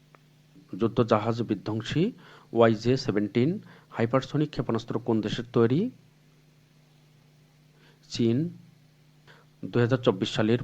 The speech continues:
পরিবেশ সুরক্ষা সূচক অনুযায়ী বিশ্বের সবচেয়ে পরিচ্ছন্ন দেশের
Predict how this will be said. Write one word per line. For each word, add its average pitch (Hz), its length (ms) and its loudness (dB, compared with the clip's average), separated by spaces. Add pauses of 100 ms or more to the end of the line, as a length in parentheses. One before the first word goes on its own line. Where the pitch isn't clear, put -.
পরিবেশ 113 340 2
সুরক্ষা 120 400 -2
সূচক 120 340 -2
অনুযায়ী 113 340 2 (600)
বিশ্বের 113 460 -2
সবচেয়ে 139 380 -2
পরিচ্ছন্ন 131 400 0 (120)
দেশের 113 220 -2